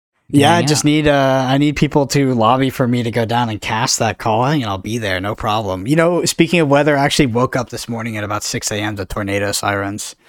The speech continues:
Speaker 2: Um,
Speaker 1: Oh.
Speaker 2: that's, uh, <laughs> yeah, that's Texas weather for ya. It, I, it never, it never actually comes through my area, but yeah, I woke up to what sounded like, like, a bombing raid or something. I was like, "Whoa, whoa," <laughs> I had no idea what was going on.
Speaker 1: Well,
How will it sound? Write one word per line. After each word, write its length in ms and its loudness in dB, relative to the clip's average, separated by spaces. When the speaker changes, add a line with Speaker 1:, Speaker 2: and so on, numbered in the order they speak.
Speaker 2:
Um, 500 -2
Speaker 1:
Oh. 40 -20
Speaker 2:
that's, 240 -8
uh, 240 -6
<laughs> 120 -20
yeah, 240 2
that's 160 0
Texas 340 -4
weather 240 -6
for 220 -8
ya. 160 -6
It, 120 -18
I, 160 -6
it 260 -6
never, 420 0
it 180 -6
never 200 -4
actually 320 -4
comes 340 -6
through 220 -8
my 200 -6
area, 360 -6
but 280 -8
yeah, 160 -6
I 20 -6
woke 240 -8
up 200 -10
to 260 -8
what 140 -6
sounded 280 -4
like, 180 -8
like, 140 -10
a 80 -10
bombing 460 -6
raid 240 -8
or 80 -6
something. 340 -8
I 60 -10
was 60 -6
like, 100 -6
"Whoa, 120 2
whoa," 80 2
<laughs> 200 2
I 40 0
had 180 0
no 160 0
idea 240 0
what 80 -8
was 140 -4
going 260 0
on. 80 0
Speaker 1:
Well, 360 2